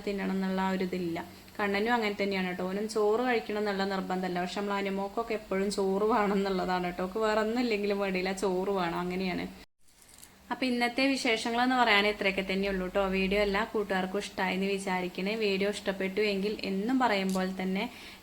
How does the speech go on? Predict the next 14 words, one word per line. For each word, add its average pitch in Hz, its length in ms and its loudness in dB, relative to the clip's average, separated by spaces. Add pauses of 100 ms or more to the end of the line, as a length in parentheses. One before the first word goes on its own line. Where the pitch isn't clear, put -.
(120)
ലൈക്ക് 196 280 2 (100)
ചെയ്യാനും 190 560 2
ഷെയർ 196 340 2
ചെയ്യാനും 185 420 0 (140)
കമന്റ് 196 480 2
ചെയ്യാനും 185 440 0 (140)
സബ്സ്ക്രൈബ് 220 460 -2
ചെയ്യാത്ത 196 340 0
നമ്മളെ 220 260 -4
പുതിയ 208 380 2
കൂട്ടുകാരൊക്കെ 190 520 -2
നമ്മളെ 190 180 -2 (100)
വീഡിയോസൊക്കെ 190 600 -4
കണ്ടുകൊണ്ടിരിക്കുന്നുണ്ടെങ്കിൽ 185 1040 -2